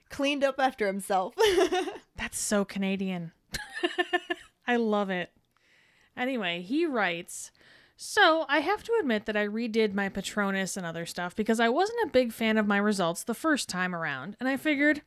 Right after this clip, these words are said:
Speaker 2: hey, if it's canon that you're allowed to choose your house, why can't I redo it?" Anyway, second time around, I got Hufflepuff as my house, again, which I was surprised to hear but not entirely disappointed,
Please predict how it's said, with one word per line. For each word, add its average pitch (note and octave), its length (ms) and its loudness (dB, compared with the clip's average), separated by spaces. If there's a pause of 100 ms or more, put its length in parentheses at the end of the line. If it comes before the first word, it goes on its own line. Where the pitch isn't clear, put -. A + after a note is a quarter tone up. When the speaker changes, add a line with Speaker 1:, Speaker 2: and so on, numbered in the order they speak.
(160)
Speaker 2:
hey, C#4 380 2 (120)
if G3+ 160 -6
it's G3 180 -6
canon B3+ 360 2
that A#3+ 80 0
you're A#3+ 160 2
allowed A#3 280 2
to A3+ 80 -2
choose B3+ 320 0
your G#3+ 120 0
house, C#4 440 2 (140)
why E3+ 240 0
can't B3+ 300 2
I C#4+ 120 4
redo E4+ 380 4
it?" F#3 200 -4 (800)
Anyway, B3 540 0
second D4 340 -2
time E4+ 200 2
around, A#3 380 2
I G#3 80 2
got F#3+ 200 -2
Hufflepuff B3 560 -2
as C4+ 100 -4
my D4+ 140 0
house, G3 560 -4
again, F3+ 440 -6 (340)
which D4 240 0
I F4 80 4
was A4 180 -2
surprised A4 540 -2
to D#4+ 80 0
hear C4+ 280 0
but G3+ 160 0
not A3+ 200 2
entirely A3 420 0
disappointed, G3 720 -6